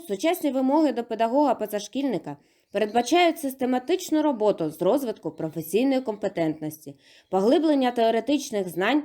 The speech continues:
та практичних вмінь. Актуальним є підвищення кваліфікації педагогів, упровадження досягнення передового педагогічного досвіду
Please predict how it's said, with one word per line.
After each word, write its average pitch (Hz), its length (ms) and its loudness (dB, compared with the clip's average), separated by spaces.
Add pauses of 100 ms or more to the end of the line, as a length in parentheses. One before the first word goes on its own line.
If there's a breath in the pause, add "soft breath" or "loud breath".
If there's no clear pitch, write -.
та 170 80 -6
практичних 196 680 -4
вмінь. 160 280 -2 (560 soft breath)
Актуальним 262 720 2
є 190 120 0
підвищення 277 640 -2
кваліфікації 254 840 0
педагогів, 185 680 0 (160)
упровадження 247 760 2
досягнення 220 600 0
передового 190 640 2
педагогічного 208 840 0
досвіду 170 520 -2